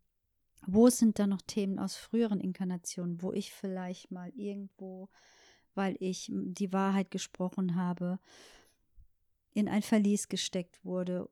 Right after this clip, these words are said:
und, äh, verbannt wurde?" Und all diese Themen müssen jetzt heilen. Das ist richtig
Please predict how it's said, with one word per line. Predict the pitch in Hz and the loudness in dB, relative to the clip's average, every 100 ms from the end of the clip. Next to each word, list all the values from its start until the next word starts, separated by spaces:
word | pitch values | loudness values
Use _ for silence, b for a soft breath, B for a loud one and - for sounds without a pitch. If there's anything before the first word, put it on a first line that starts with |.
| _ - | _ -12
und, | - 190 175 - - _ | -4 -4 -4 -8 -12 _
äh, | 190 185 | -8 -6
verbannt | - 220 180 185 - | -2 0 2 2 0
wurde?" | 180 180 180 - | -2 -2 -2 -4
Und | - 208 - | -2 -4 -2
all | 220 254 | 0 0
diese | 262 233 - | 0 -2 -8
Themen | - 262 277 208 | -8 0 2 2
müssen | 254 - 247 | 0 2 2
jetzt | 214 - - - 294 | 2 -2 -12 -10 -4
heilen. | 339 240 180 180 | 0 0 0 -2
Das | 202 | -4
ist | 247 - - | -6 -8 2
richtig | 269 - 247 - | 2 2 -2 -4